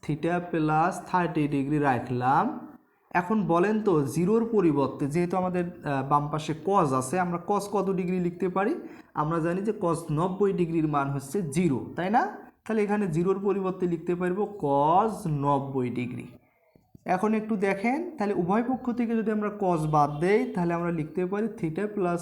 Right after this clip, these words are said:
thir-, thirty degree equal হচ্ছে নাইনটি ডিগ্রি। তাহলে theta equal ninety degree minus thirty degree, প্লাস ছিল পাশে যা মাইনাস, তাহলে theta equal sixty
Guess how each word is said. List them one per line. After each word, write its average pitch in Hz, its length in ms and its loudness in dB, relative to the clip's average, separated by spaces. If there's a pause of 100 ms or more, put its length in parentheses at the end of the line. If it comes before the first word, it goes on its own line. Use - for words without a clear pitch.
(100)
thir-, 143 260 -2 (280)
thirty 151 260 -2 (100)
degree 147 300 0
equal 139 320 -2
হচ্ছে 139 200 -6 (160)
নাইনটি 131 380 -2
ডিগ্রি। 165 240 0 (640)
তাহলে 139 200 0 (140)
theta 160 260 -2 (140)
equal 214 380 -2 (200)
ninety 156 380 0 (140)
degree 175 320 0 (120)
minus 139 480 -2 (140)
thirty 139 340 0 (120)
degree, 165 320 0 (520)
প্লাস 139 260 0
ছিল 165 100 -2 (120)
পাশে 151 300 -4
যা 147 60 0 (140)
মাইনাস, 139 420 0
তাহলে 143 180 0 (100)
theta 147 240 -2 (120)
equal 185 360 4 (840)
sixty 247 360 2